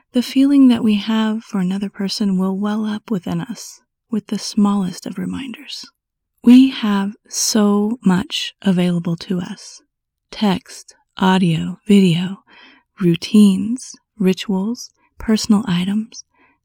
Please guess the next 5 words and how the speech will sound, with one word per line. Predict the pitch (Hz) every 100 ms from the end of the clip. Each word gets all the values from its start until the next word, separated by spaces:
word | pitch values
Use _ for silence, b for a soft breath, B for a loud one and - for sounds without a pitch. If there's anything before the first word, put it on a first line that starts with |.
| _
symbols, | - 254 233 180 226 - 233
and | 190
tools. | - 226 247 - - - _ _ _ _ _ _ _ _ _ _ -
Locks | 180 180 190 - - -
that | 302